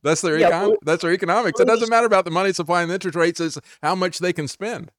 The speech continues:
Speaker 1: <laughs>
Speaker 2: All right, so let's go back to what you said about, you know, Trump and what he did. And remember with Trump's big thing, again, I used to make a joke out of it all the time.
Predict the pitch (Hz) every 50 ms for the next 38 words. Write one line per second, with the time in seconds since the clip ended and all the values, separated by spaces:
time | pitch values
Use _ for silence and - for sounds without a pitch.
0 | _ _ _ - 131 - - _ _ _ _ _ _ _ _ - 160 - _ -
1 | - - _ - 165 165 160 160 165 165 - - 185 180 165 170 - - 180 190
2 | 196 196 - - 214 202 185 156 185 180 170 170 170 - - - - - 160 151
3 | 165 160 156 156 147 147 - 156 151 143 147 143 - 147 139 135 131 131 - _
4 | _ _ _ _ _ _ _ _ _ _ _ - 143 127 120 107 - - - 156
5 | 147 151 147 151 - - _ _ _ _ _ _ _ - 127 127 120 113 110 107
6 | 104 _ 110 113 - _ - 110 107 110 131 160 180 156 151 175 175 170 165 151
7 | 147 - _ _ _ _ _ _ _ 127 127 127 127 120 120 123 123 139 165 180
8 | 180 190 185 180 175 175 - - - 170 160 156 156 - - - 165 180 180 170
9 | - - 156 143 135 127 123 131 127 127 160 143 127 123 123 123 135 135 - 143
10 | 139 139 131 - 127 - - - 151 156 156 156 - 120 113 107 107 107 104 110
11 | 107 117 120 123 123 131 123 123 - 117 110 107 107 107 104 104 104